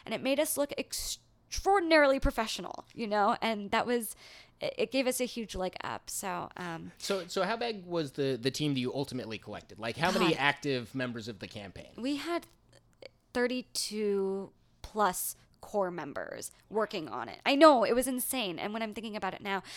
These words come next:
Speaker 1: and people came in later, I mean, Jonathan LaPearl, I met at a protest, and I was getting signatures <laughs> at this protest, and he was asking me all these questions, and I was like,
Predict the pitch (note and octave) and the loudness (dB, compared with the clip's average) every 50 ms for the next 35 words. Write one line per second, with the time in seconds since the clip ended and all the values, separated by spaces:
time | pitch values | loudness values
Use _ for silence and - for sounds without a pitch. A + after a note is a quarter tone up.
0 | - - - - B3+ C4+ D#4+ F4+ F4 - - C#4+ B3 A#3+ A3+ G#3+ A3 A#3 A#3 A3+ | -14 -10 -6 -4 -2 0 2 2 0 0 -2 -6 -6 -6 -6 -4 -4 -2 0 0
1 | G#3 G3 - - G#3+ A3 A3 G#3+ G#3 - - - - - - - - - C4 C4 | 0 0 0 -2 -2 -4 -4 -6 -8 -10 -16 -20 -20 -20 -20 -10 -2 2 2 4
2 | C#4+ D#4 E4 D#4 D4+ C4+ B3+ A#3+ G#3+ - - - - C4+ C4 B3+ B3 A#3 G#3+ - | 4 4 2 0 0 -2 0 -2 -2 -2 -2 -2 0 2 4 4 4 4 4 2
3 | - G#3+ G3+ G3+ G3+ G3+ G#3 G#3 - - G3 G3 G3 F3+ - - - F#3+ F#3 F3+ | 0 -2 -2 -2 0 0 0 0 -2 -4 -4 -4 -4 -4 -6 -6 -6 -6 -4 -6
4 | F3 F3 E3 - - - - _ - - - A#3+ B3+ C#4 - - - - - G3+ | -6 -6 -8 -10 -12 -16 -10 _ -4 -2 2 2 2 2 2 0 -2 -2 -2 -4
5 | - - - - - - - G#3+ G#3 G3+ G#3 G#3 - - - G#3+ G#3+ A3 F#3+ - | -6 -6 -8 -10 -8 -6 -4 -2 -2 -2 -4 -6 -6 -2 0 0 2 0 0 0
6 | B3+ A#3+ A#3 A#3 - - D#4 E4 E4 G4+ F#4+ - - D4 A#3 B3 B3 D4 - - | 0 0 0 0 0 0 0 2 4 4 4 6 6 6 6 8 8 6 8 10
7 | F#4+ E4 - - - - D#4 E4 F#4+ - - C4 A#3+ C4 - - - - - - | 10 8 8 6 8 10 10 10 10 10 8 8 8 6 4 -2 -12 -12 -10 -4
8 | - C#4+ D4+ C#4+ C#4 - - B3+ C#4 D#4 - - E4+ D4+ B3+ A#3+ A3+ - - A#3 | 0 2 4 4 4 4 2 2 2 2 2 2 2 2 2 0 2 2 4 4
9 | B3 B3 B3 G#3+ - - - D4+ D#4 - - - A#3 G#3+ F#3 G3 - - - A#3 | 4 4 2 -2 -4 -6 -6 -2 0 2 2 4 4 2 2 0 -2 -2 0 0
10 | A#3+ A#3 A#3+ C4 C#4 - - C#4 C4+ - | 2 2 2 2 0 0 -2 -4 -4 -6